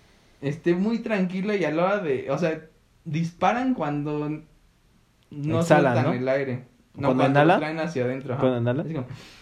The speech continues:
Speaker 1: Porque si lo sueltan, como que se les relaja y,
Speaker 2: <laughs>
Speaker 1: y se les puede ir. Porque tantito, o sea, es muy ligero el
Speaker 2: Milimétrico,
Speaker 1: gatillo.
Speaker 2: ajá.
Speaker 1: El gatillo con un rozón lo puedes activar.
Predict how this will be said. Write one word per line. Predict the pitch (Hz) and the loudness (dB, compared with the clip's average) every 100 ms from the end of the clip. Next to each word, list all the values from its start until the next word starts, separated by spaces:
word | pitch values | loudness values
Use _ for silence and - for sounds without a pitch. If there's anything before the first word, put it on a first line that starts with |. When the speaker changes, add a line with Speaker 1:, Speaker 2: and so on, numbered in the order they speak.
| - _ _ _ _ _ _ _ _ - | -20 _ _ _ _ _ _ _ _ -6
Speaker 1:
Porque | 139 143 143 | -2 0 -2
si | 143 | -2
lo | 139 139 | -2 -2
sueltan, | 143 180 170 196 294 - - | 0 -2 -2 -4 -6 -8 -8
como | 131 123 | -4 -4
que | - | -6
se | - 135 | -6 -4
les | 131 | -4
relaja | 131 135 143 143 - | -6 -4 -2 -2 -2
y, | 160 143 - - - | -6 -6 -10 -16 -6
Speaker 2:
<laughs> | 123 113 127 | -2 -2 -2
Speaker 1:
y | 120 | -6
se | 117 101 | -6 -8
les | 104 - | -8 -6
puede | 127 120 | -4 -2
ir. | 131 143 - | -4 -6 -8
Porque | 131 147 147 | -6 -4 -4
tantito, | - 151 160 165 202 185 | -4 -4 -2 -4 -4 -2
o | |
sea, | 170 185 | 2 0
es | 214 - | 0 -4
muy | 185 196 202 190 | -2 -2 -2 -4
ligero | 156 143 156 160 139 | -6 -4 -2 -2 -2
el | 120 | 0
Speaker 2:
Milimétrico, | 117 123 123 127 143 135 | 2 2 0 0 0 -2
Speaker 1:
gatillo. | 117 110 117 | -2 0 -2
Speaker 2:
ajá. | 117 - - | -4 -10 -10
Speaker 1:
El | 120 131 | -6 -2
gatillo | 143 139 208 240 180 151 | -2 -2 -4 -4 -4 -6
con | 139 175 | -4 -2
un | 196 | -2
rozón | 185 151 165 226 339 | -2 -2 -2 -2 -4
lo | 156 123 | -6 -4
puedes | 139 139 | -2 -2
activar. | 123 113 - 98 107 | -4 -8 -10 -10 -10